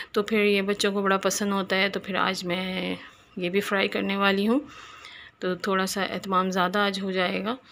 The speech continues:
क्योंकि फिर, अ, पानी और शरबत इतना ज़्यादा पी लिया जाता है कि फिर कुछ खाने का दिल ही नहीं चाहता।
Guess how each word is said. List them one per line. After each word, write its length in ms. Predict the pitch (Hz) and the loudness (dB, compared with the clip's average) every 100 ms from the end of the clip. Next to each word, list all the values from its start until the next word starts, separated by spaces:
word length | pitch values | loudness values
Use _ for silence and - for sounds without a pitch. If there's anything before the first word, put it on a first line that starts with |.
| - - - - | -18 -16 -18 -6
क्योंकि 460 | 220 214 233 233 226 | -4 2 6 8 6
फिर, 280 | 226 220 - | 4 4 4
अ, 320 | 202 202 196 | 4 4 2
पानी 480 | - 196 202 220 233 | 4 4 6 4 4
और 120 | 208 | 4
शरबत 400 | - 202 208 208 | 2 0 0 0
इतना 240 | - 214 | 2 2
ज़्यादा 300 | 208 202 208 | 6 6 4
पी 200 | 208 196 | 2 0
लिया 200 | 196 208 | 4 4
जाता 300 | 208 196 196 | 4 2 0
है 180 | 196 220 | 0 0
कि 120 | 214 | -2
फिर 160 | 208 202 | -2 -4
कुछ 240 | 196 190 | -4 -4
खाने 280 | 202 185 196 | 0 0 2
का 80 | 208 | 0
दिल 180 | 180 185 | 0 0
ही 140 | 196 | 2
नहीं 160 | 208 190 | 0 0
चाहता। 360 | 190 185 233 | -2 -2 -4